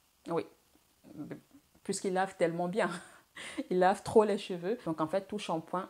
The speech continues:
avec S L S est capable de clarifier les cheveux. Donc en général, vous pouvez donc utiliser un shampoing sans S L S et puis, euh, tous les huit semaines, vous prenez un shampoing avec S L S pour clarifier vos cheveux. Sinon, tournez-vous vers les clarifiants, euh,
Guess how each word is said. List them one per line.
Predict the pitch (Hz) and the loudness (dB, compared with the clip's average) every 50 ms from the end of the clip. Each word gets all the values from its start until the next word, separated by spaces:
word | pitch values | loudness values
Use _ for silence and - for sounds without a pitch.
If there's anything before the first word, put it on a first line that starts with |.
| - - | -6 -6
avec | 180 160 185 190 - - | -6 -4 -4 -6 -6 -8
S | 180 - - | -6 -4 -2
L | 165 165 | -2 0
S | 185 196 196 | -2 -2 -4
est | - 170 | -6 -6
capable | - - 160 - - 175 185 180 | -4 -4 -4 -2 -2 -2 -2 -2
de | 160 151 | -4 -6
clarifier | - - 165 160 160 - - 196 | -6 -6 -8 -6 -8 -8 -6 -4
les | 180 170 | -4 -4
cheveux. | 165 - 156 156 151 147 151 - - - - _ | -4 -4 -6 -8 -8 -10 -12 -14 -18 -20 -14 _
Donc | - 170 175 165 160 - - - - _ - | 0 2 2 2 2 -2 -8 -18 -20 _ -2
en | - 180 | -2 0
général, | 170 170 175 185 175 - 190 190 | 0 0 -2 -2 0 0 0 0
vous | 185 175 | -2 -4
pouvez | - 170 160 175 170 | -10 -6 -4 -2 0
donc | 180 190 190 - | 0 -2 -2 -4
utiliser | 190 - - 170 165 165 | -8 -6 -6 -6 -4 -2
un | 175 170 | -4 -4
shampoing | 170 180 165 160 - - 175 170 | -2 -4 -4 -4 -4 -6 -6 -6
sans | 165 - - 165 165 - | -6 -4 -4 -2 -2 -2
S | 170 165 - | -4 -6 -8
L | - 160 170 | -6 -4 -4
S | 190 247 - - - - - _ | -4 -4 -6 -10 -16 -20 -18 _
et | - 170 160 | -4 -4 -4
puis, | 165 - - 175 190 202 202 | -4 -4 -4 -2 2 2 4
euh, | 185 170 160 160 | 4 6 4 2
tous | 156 - 175 | 2 0 0
les | 175 170 | 0 0
huit | 160 156 180 | 0 0 -4
semaines, | - - 170 156 160 185 214 214 196 | -6 -6 -6 -4 -4 -4 -6 -6 -8
vous | 170 165 | -8 -10
prenez | - - - 160 160 185 | -10 -8 -6 -4 -4 -4
un | 190 | -4
shampoing | 180 - 160 156 156 - 175 | -4 -4 -6 -6 -4 -4 -6
avec | 165 165 180 175 - | -4 -4 -4 -4 -4
S | 170 - | -4 -4
L | 165 156 | -4 -4
S | 170 196 202 - - _ | -6 -6 -8 -10 -14 _
pour | - 196 214 240 240 240 - - - | -4 -4 -2 -2 -4 -6 -10 -16 -8
clarifier | - 196 190 196 185 175 170 - - 190 | -4 -2 0 0 -2 -4 -6 -6 -4 -4
vos | 175 165 160 | -4 -4 -6
cheveux. | - - 147 143 143 143 - _ _ _ _ _ _ _ _ - - _ | -8 -8 -8 -8 -10 -12 -16 _ _ _ _ _ _ _ _ -20 -18 _
Sinon, | - - 190 180 180 196 214 220 | -6 -4 -2 0 2 0 0 -2
tournez-vous | 214 - - 180 180 175 180 170 - 180 214 233 - - - - _ _ _ _ _ _ _ _ - | -2 -4 -4 -2 0 0 -2 -2 -2 -2 -4 -4 -4 -8 -16 -20 _ _ _ _ _ _ _ _ -14
vers | - 151 151 175 175 190 214 220 - - - - _ _ _ _ _ _ _ _ _ - | -6 4 6 8 8 8 6 2 0 -6 -18 -20 _ _ _ _ _ _ _ _ _ -2
les | - 175 175 | 0 0 0
clarifiants, | - - 185 180 180 180 175 - - 190 190 196 196 185 | 2 2 2 4 4 2 -2 -4 -2 -2 0 0 0 0
euh, | 165 160 160 160 160 | 0 0 -2 -2 -4